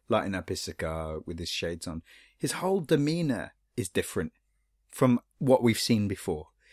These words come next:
He looks like he belongs there, right? And that could even be because they were living in the jungle. They were training hard. They were really working hard. Carl Weathers and Arnie were taking it super seriously. They were, like,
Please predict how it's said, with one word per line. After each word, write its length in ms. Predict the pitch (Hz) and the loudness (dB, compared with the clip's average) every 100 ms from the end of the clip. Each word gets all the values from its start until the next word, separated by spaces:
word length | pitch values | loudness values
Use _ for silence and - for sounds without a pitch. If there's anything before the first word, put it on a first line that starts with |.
| - - - | -20 -20 -4
He 200 | 175 170 | 0 4
looks 300 | 156 - 135 | 4 4 4
like 220 | 120 - | 4 4
he 140 | 110 | 0
belongs 520 | 101 98 92 95 90 | 2 0 0 0 -2
there, 260 | - 69 - _ _ _ _ _ | -6 -6 -10 _ _ _ _ _
right? 220 | 90 107 - _ _ _ _ _ | -2 -2 -6 _ _ _ _ _
And 180 | 135 156 | 2 4
that 180 | 165 - | 2 6
could 200 | 196 151 | 6 8
even 320 | 151 143 127 | 6 6 6
be 160 | 131 120 | 4 2
because 580 | 110 - 107 - - - _ _ _ 120 | 0 2 0 0 -6 -8 _ _ _ 6
they 180 | 135 | 8
were 320 | 135 131 135 117 | 8 6 6 6
living 400 | 113 113 104 101 | 6 6 4 0
in 120 | 101 | -2
the 80 | 95 | -2
jungle. 520 | 104 95 92 92 - | -4 -2 -4 -4 -4
They 120 | - 117 | 2 2
were 120 | 95 | 2
training 520 | - 131 120 107 98 | 0 2 4 2 -2
hard. 540 | - 107 98 95 95 - _ - _ - | -6 -6 -4 -6 -8 -16 _ -20 _ -2
They 100 | 110 | 0
were 120 | 104 | 0
really 440 | 104 120 123 117 107 | 0 2 4 4 2
working 360 | 101 - 90 | -2 -4 -8
hard. 240 | 104 92 - - _ | -6 -8 -10 -20 _
Carl 240 | - 160 131 | 4 6 8
Weathers 300 | 120 113 101 | 6 6 2
and 100 | 104 | 0
Arnie 200 | 101 95 | -2 -2
were 60 | 92 | -2
taking 320 | 104 90 92 | -4 -2 -2
it 100 | 85 | -2
super 420 | - - 120 - | -2 4 4 4
seriously. 680 | - 98 82 80 - 76 85 - | -4 -2 -2 -2 -6 -8 -6 -2
They 120 | 92 | 0
were, 120 | 87 | 0
like, 340 | 87 85 - | -2 -4 -6